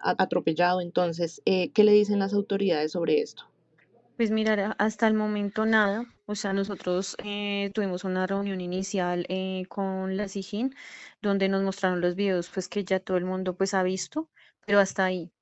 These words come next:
Speaker 2: O sea, nos indicaron que iban a enviar los videos a Medellín para hacer un tema de, tienen como una mejor tecnología para poderlos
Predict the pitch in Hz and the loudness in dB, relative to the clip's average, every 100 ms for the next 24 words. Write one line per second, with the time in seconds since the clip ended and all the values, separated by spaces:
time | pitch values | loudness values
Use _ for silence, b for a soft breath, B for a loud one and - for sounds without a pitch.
0 | - 190 208 202 196 196 196 202 185 180 | -10 -2 0 0 0 -2 -2 0 -2 -2
1 | - 190 196 214 190 185 190 190 190 175 | 0 2 4 2 2 0 2 2 2 0
2 | 175 190 226 185 185 190 196 190 202 254 | 0 0 0 0 0 2 0 -2 -2 -2
3 | - 208 202 202 185 180 175 185 185 190 | 2 2 4 2 -2 -2 -4 -2 -2 -2
4 | 196 196 - - 196 190 - 202 196 185 | -2 -4 -8 -2 -2 0 -2 -2 0 -2
5 | 190 196 - 185 185 185 202 - 208 214 | -2 -2 -2 -4 -2 -2 -4 -2 -4 0
6 | 202 190 196 196 175 175 175 | -2 -2 0 0 0 -4 -6